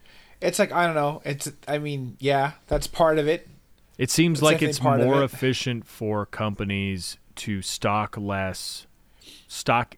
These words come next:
Speaker 2: exactly what they think
Speaker 1: Yeah,
Speaker 2: they might need
Speaker 1: exactly.
Speaker 2: to sell, uh,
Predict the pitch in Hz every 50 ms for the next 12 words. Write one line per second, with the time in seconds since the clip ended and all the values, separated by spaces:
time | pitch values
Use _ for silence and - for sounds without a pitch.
0 | _ - 113 117 107 107 110 113 123 117 120 123 - - 127 123 117 110 110 113
1 | 110 - - 110 107 101 - - 120 120 123 110 82 107 107 101 98 98 98 104
2 | 107 - - 104 110 107 110 110 110 104 120 120 113 110 110 - - 87 87 87
3 | 87 87 85 85 85 - _ - - - - - - - - - - - _ _
4 | - - - 92 92 90 90 92